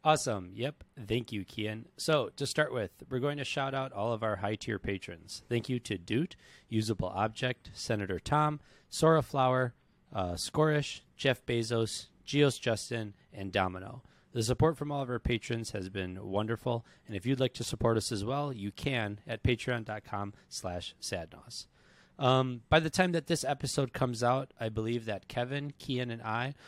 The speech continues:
will all be enjoying steak sandwiches at Oktoberfest in Philly.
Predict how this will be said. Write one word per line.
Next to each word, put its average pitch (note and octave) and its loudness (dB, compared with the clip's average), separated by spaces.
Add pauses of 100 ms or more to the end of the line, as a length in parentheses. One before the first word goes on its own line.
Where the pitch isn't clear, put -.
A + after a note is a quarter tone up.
(180)
will A2+ 0
all C#3+ 8
be D#3+ -4
enjoying C3 -4
steak - -2
sandwiches C3 -2
at G2 -4
Oktoberfest A2+ -2
in G2+ -8
Philly. C3 0